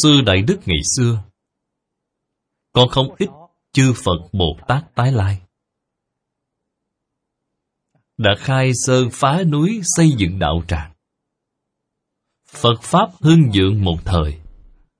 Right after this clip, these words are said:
Nhưng mà đến ngày nay, đạo tràng suy yếu rồi. Người cũng phân tán. Nhà cửa cũng đổ nát.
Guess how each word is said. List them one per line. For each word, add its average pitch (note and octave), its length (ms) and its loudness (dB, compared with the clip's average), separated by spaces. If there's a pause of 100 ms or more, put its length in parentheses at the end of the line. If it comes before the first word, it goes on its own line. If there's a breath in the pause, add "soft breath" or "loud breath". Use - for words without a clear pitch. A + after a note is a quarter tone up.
(440)
Nhưng C#3 180 4
mà A2 140 2
đến E3+ 220 0
ngày F2 200 2
nay, B2 300 -2 (120)
đạo F#2+ 380 0
tràng E2 260 -2
suy C#3 300 -2
yếu D#3+ 260 2
rồi. D2+ 240 -6 (1600)
Người A2 520 2
cũng G2 180 -2
phân B2+ 300 -2
tán. C#3 320 -4 (1500)
Nhà G#2+ 340 2
cửa A2 340 4
cũng A2+ 200 -2
đổ F2 240 0
nát. D#3+ 240 -2